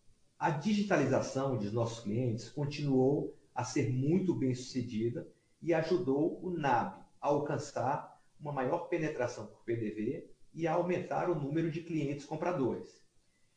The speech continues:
E continuamos a expansão bem-sucedida do bis no Paraguai e na Argentina. O bis Marketplace do Brasil cresceu o G M V quase dez vezes em relação ao primeiro trimestre do ano passado.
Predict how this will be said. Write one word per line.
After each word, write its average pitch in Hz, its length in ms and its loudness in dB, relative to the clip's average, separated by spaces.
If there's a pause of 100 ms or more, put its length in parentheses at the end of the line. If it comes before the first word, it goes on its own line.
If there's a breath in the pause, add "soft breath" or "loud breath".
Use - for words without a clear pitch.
(200)
E 190 100 -4
continuamos 190 680 2
a 185 40 6
expansão 147 560 -2
bem-sucedida 127 720 0
do 127 200 2
bis - 520 2
no 202 140 0
Paraguai 139 640 4 (200)
e 147 60 -6
na 156 100 0
Argentina. 170 500 -2 (1400)
O 180 80 0
bis 185 240 2
Marketplace 123 960 0
do 127 100 -2
Brasil 127 460 2
cresceu 147 420 2
o 135 80 4
G 135 120 0
M 110 200 0
V 131 260 0
quase 143 360 0
dez 143 640 4
vezes 135 440 2
em 151 80 -2
relação 139 400 0
ao 139 160 -2
primeiro 139 520 0
trimestre 127 480 -2
do 135 100 -2
ano 143 160 -2
passado. 120 560 -2